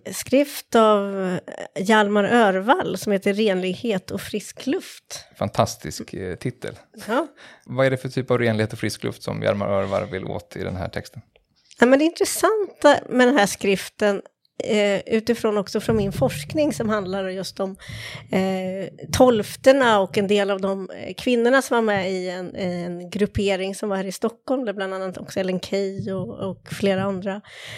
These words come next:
Speaker 1: som också var, mm, aktiva i Verdan-, Verdandi, eh, fanns med, eh, att de också f-, aktivt arbetar med samma slags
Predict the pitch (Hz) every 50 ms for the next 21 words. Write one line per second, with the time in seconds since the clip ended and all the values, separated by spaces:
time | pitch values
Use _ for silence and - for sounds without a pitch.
0 | - - - - - 214 202 190 - - - 208 208 214 208 202 190 190 - -
1 | - - 139 - - - - - - 185 - - - - 202 190 185 185 190 190
2 | 185 190 190 185 190 196 190 - - - - 226 202 196 196 202 208 202 196 -
3 | - - 226 202 220 208 196 190 202 202 196 196 208 214 208 - _ _ - -
4 | - - - - - - - - - - - - - - 208 202 196 196 196 196
5 | 196 - - - - - - - - _ _ - - - 208 190 190 - 214 202
6 | 196 190 - - 190 190 185 - - 208 208 - - 214 214 214 220 220 - -
7 | - 208 202 - - - 196 - - - - - - - - - - - - 226
8 | 220 - - - - - - 226 233 - - 285 262 233 220 214 214 277 302 370
9 | - - - 247 233 226 214 208 - 202 - - 208 202 202 208 202 - - -
10 | - - - 285 - - - - - - -